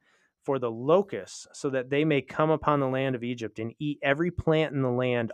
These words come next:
all that the hail has left." <laughs> The Lord is merciful. He is still going all the way through these plagues, giving every opportunity to Pharaoh.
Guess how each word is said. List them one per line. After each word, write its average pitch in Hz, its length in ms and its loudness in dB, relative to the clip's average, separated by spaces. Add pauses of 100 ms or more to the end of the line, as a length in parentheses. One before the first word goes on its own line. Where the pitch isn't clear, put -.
all 143 320 6
that 156 200 4
the 107 100 0
hail 135 580 2
has 110 200 -2
left." 95 520 -6
<laughs> - 40 -20 (1040)
The 156 120 4
Lord 180 360 8
is 147 140 4
merciful. 123 840 -2 (420)
He 175 400 6
is 160 300 2
still 214 380 4
going 160 480 6 (100)
all 170 260 6
the 170 100 4
way 151 200 8
through 143 320 2
these 127 200 0
plagues, 123 520 0
giving 151 500 2
every 180 380 2
opportunity 139 680 0
to 101 60 -6
Pharaoh. 113 520 0